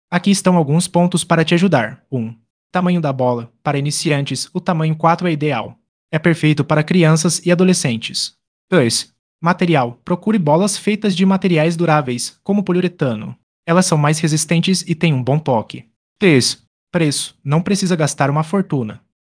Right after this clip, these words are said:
Existem bolas de qualidade por preços acessíveis. Tipo de bola, bola de treino, tamanho, quatro, preço aproximado, real cinquenta, real cem, material, poliuretano.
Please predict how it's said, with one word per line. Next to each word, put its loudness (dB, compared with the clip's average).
Existem 0
bolas 4
de 0
qualidade 0
por -2
preços -2
acessíveis. -4
Tipo -4
de -2
bola, -2
bola 0
de -2
treino, -4
tamanho, -4
quatro, -2
preço -2
aproximado, -2
real 0
cinquenta, -4
real 0
cem, -6
material, -2
poliuretano. -4